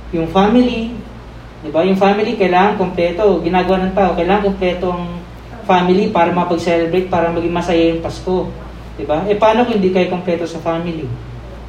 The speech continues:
Di ba? So, namamali ng focus. No? Namam-, namamali tayo ng, ah, ng, ng thinking sa pag-celebrate para maging masaya yung ating, yung Christmas. Di ba?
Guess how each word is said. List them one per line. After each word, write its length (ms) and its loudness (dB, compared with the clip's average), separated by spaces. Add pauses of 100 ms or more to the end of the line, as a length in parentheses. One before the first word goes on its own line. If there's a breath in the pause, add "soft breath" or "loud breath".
(1200)
Di 100 -6
ba? 160 -6 (540)
So, 80 -2
namamali 480 6
ng 160 4
focus. 560 -4 (480)
No? 160 -10 (720)
Namam-, 400 -2
namamali 560 2
tayo 240 2
ng, 300 -4 (420)
ah, 400 -10 (880)
ng, 400 0
ng 140 6 (100)
thinking 560 0
sa 160 -4
pag-celebrate 560 0
para 160 2
maging 240 -4
masaya 320 -2
yung 240 -4
ating, 320 -8 (720)
yung 160 2
Christmas. 720 0 (240)
Di 80 -6
ba? 320 0